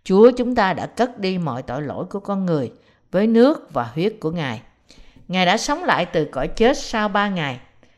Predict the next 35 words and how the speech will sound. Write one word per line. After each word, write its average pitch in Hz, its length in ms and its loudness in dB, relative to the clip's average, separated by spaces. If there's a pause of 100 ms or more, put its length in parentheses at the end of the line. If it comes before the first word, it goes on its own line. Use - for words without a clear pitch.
(180)
và 156 120 -2
hiện 151 300 -4
nay 185 240 -2
đang 190 260 -4
ngồi 127 180 -4
bên 170 220 -4
hữu 143 240 -6
ngai 202 280 -6
của - 160 -12
Cha. 170 360 -6 (680)
Như 226 140 0
thế, 240 400 4 (500)
tội 175 260 4
của 220 140 2
những 254 220 2
người 175 200 4
tin 233 340 2
nơi 233 180 6
Đức 247 160 2
Chúa 254 80 0
Giêsu 233 440 0
Christ 285 300 0 (120)
đã 127 260 -6
được 160 200 -6
sạch, 127 260 -6 (580)
và 175 140 2
vì 170 260 0
Đấng 185 220 -2
Christ 269 320 2 (580)
đã 143 340 -4
sống 240 340 -2
lại 131 300 -4
từ 139 140 -6
cõi - 220 -16
chết, 190 300 -6